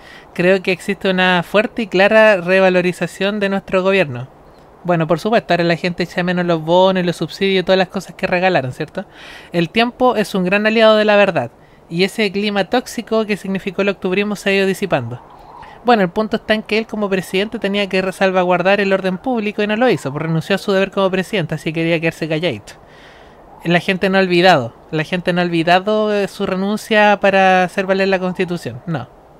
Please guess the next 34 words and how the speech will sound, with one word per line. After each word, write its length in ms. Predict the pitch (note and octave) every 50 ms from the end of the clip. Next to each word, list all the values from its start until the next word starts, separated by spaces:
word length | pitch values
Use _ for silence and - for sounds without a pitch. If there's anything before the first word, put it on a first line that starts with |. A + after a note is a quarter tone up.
| - - -
Él, 160 | G3+ A3+ A3 -
él 220 | A#3+ C4 C4+ B3 -
quiere, 500 | - A#3+ A#3+ A#3+ A#3 A3 G#3+ G#3+ G#3 - - -
quiere 180 | - G#3+ G#3+ G#3
engañarse 520 | G3 F#3+ F#3+ F#3 G#3 A#3+ B3 - - C4
de 100 | B3 A#3+
que 120 | - A#3+ -
sí, 180 | - C4 B3+
pero 180 | A3 A3 G3 F#3
no. 160 | D#3 A2+ - -
La 160 | - E3+ E3+
mayoría 260 | E3 F3 F3 F3 G3 G3+
de 40 |
la 100 | G3+ G3+
gente 300 | - - G#3+ G3+ - G#3+
que 100 | G3+ G3+
le 100 | G3 F#3+
quitó 220 | F3+ G3+ F#3 G#3 G3+
su 140 | - G#3+ G3+
respaldo 360 | G3 F3+ - G#3 G#3 G3+ G3+
y 60 | G3
que 120 | F3+ G3
hizo 220 | F#3+ F#3 - G#3 F3
que 140 | - F#3 F#3
él, 360 | F#3 F#3 F3+ F3+ F3+ F3+ - - - - - - - -
su 100 | - F3+
aprobación 460 | E3 F3 F3 F3 E3 - G3 F#3 F3+
bajase 360 | F#3 E3+ - G3+ G3 - G3+
por 300 | F3 F#3 F3+ F3 F3+ E3
bajo 240 | F3+ F#3+ F#3+ - G3+
el 80 | F#3
diez 100 | F#3 F#3+
por 140 | - - F#3+
ciento, 500 | - - G#3+ G#3+ G#3+ - - A#3+ C4 C#4